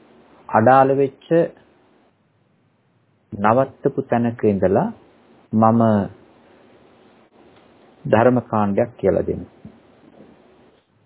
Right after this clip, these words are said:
අප මේ දවස්වල කතා කරන්නේ ප ဋ ාණ දේශනාවේ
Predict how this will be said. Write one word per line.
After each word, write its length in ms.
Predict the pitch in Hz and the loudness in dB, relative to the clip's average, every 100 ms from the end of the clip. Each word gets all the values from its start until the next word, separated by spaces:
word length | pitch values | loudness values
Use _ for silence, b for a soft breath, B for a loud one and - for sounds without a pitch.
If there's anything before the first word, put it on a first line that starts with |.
| _ _ _ _ _ _ _ _ _ _ - | _ _ _ _ _ _ _ _ _ _ -8
අප 140 | 127 - | -8 -4
මේ 220 | 143 139 | 0 2
දවස්වල 440 | 135 131 131 123 120 | 4 4 2 -4 -2
කතා 380 | 110 - 120 113 | -4 -2 0 0
කරන්නේ 560 | 113 110 104 101 190 - _ _ _ _ _ _ _ _ _ _ _ _ _ _ _ _ _ _ | 0 -2 -2 -4 -6 -10 _ _ _ _ _ _ _ _ _ _ _ _ _ _ _ _ _ _
ප 20 | |
ဋ ාණ 200 | 131 131 139 135 131 | -4 -4 -2 -2 0
දේශනාවේ 880 | 117 120 117 113 104 95 92 98 127 | 2 0 0 -2 -2 0 2 2 2